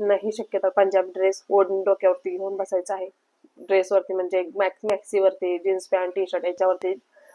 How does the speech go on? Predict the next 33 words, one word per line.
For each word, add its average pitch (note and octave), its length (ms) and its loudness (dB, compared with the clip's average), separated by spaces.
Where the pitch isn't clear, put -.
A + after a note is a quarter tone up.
पारायणाला F#3 460 6
बसायचं F#3 460 -4
नाही. F#3+ 220 -6
पारायणाची F#3+ 580 4
एक G#3 200 4
वेळ G#3+ 160 2
निश्चित G#3+ 340 -8
करायची G3 320 4
आहे. F#3+ 180 0
तुम्ही - 440 -4
सकाळी G#3 320 4
करणार G3+ 320 2
आहात, G3+ 220 0
सातला G#3+ 340 4
सुरुवात G#3 340 2
केल्यानंतर G3 460 0
तुम्ही F#3+ 220 -2
रोज G#3+ 180 2
तुम्ही G#3 200 -4
सात G#3 160 0
दिवस F#3 240 -2
सात F#3 220 -2
वाजता G3+ 260 -2
सुरुवात F#3+ 360 0
करायची F3+ 300 -2
आहे. F#3 160 -6
तुम्ही A3 180 0
दुपारी A3+ 320 4
काही A#3 180 2
बसला A3 300 2
आहात G3+ 200 4
एक G3 120 2
वाजता, G3 360 2